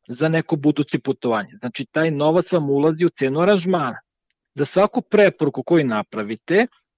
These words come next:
od tih hiljadu dvesta dinara što je vaš prijatelj uplatio, ja vas nagradim sa šestotina dinara. Za svaku preporuku koju vaši prijatelji budu platili, odnosno napravili, vi imate dodatnih sto dinara. Ali,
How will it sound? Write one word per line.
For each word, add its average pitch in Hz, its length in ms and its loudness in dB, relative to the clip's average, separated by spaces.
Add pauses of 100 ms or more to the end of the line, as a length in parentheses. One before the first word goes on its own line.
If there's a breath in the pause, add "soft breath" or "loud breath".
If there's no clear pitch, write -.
(220)
od - 260 2
tih 220 260 0 (220)
hiljadu 165 340 2
dvesta 147 420 0
dinara 143 340 -2
što - 160 -4
je 131 40 -2
vaš 143 240 -2
prijatelj 131 480 -2 (200)
uplatio, 123 760 0
ja 131 200 -2
vas 156 200 -2
nagradim 143 420 -4
sa 202 140 -2
šestotina 196 680 2
dinara. 165 540 -2 (220)
Za 139 100 -4
svaku 202 340 0
preporuku 180 640 0
koju 156 140 2
vaši 196 260 2
prijatelji 156 500 2
budu 123 260 0
platili, 135 680 0 (220)
odnosno 123 420 -6
napravili, 120 680 -2 (220 soft breath)
vi 123 140 2
imate 190 320 4
dodatnih 151 560 0
sto 226 240 4
dinara. 127 600 -4 (260)
Ali, 120 320 -2